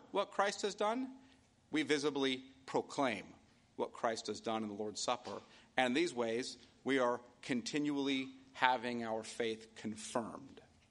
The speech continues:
God's promises in Christ confirmed. But the Lord's Supper is also a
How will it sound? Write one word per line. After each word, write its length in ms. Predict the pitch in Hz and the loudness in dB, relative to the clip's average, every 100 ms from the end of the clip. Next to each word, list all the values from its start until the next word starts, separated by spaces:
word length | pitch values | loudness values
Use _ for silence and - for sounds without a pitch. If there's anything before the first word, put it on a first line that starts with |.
| _ - - - | _ -20 -20 0
God's 280 | 127 123 - | 4 4 0
promises 640 | - 123 113 101 110 101 | 0 2 2 -2 -6 -6
in 100 | 101 | -8
Christ 460 | - 107 101 - - | -4 -4 -4 -10 -12
confirmed. 640 | 104 101 - 107 90 - - - - - - - | -10 -8 -6 -6 -6 -12 -20 -20 -20 -20 -8 -2
But 100 | 143 | 2
the 80 | |
Lord's 260 | 160 208 - | 4 4 6
Supper 360 | - 208 196 143 | 6 6 6 2
is 80 | |
also 560 | 170 151 170 - 147 139 | 4 4 4 6 4 6
a 280 | 123 120 | 6 4